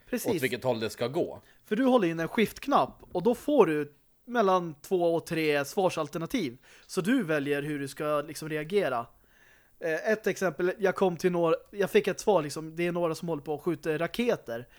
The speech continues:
Speaker 1: Och det är ju brandfara här, du måste gå och liksom
Speaker 2: Mm.
Speaker 1: fixa det här problemet. Och då hade jag valen, ja, ska jag liksom skriva en lapp till dem? Ska jag slå in deras ansikten?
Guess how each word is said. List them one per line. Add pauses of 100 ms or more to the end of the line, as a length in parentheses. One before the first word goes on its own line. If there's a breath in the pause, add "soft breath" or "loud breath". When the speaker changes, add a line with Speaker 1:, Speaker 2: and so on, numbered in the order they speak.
(140 loud breath)
Speaker 1:
Och
det
är
ju
brandfara
här,
du
måste
gå
och
liksom
Speaker 2:
Mm. (380 loud breath)
Speaker 1:
fixa
det
här
problemet. (260 soft breath)
Och
då
hade
jag
valen, (100)
ja,
ska
jag
liksom
skriva
en
lapp
till
dem? (640 soft breath)
Ska
jag
slå
in
deras
ansikten?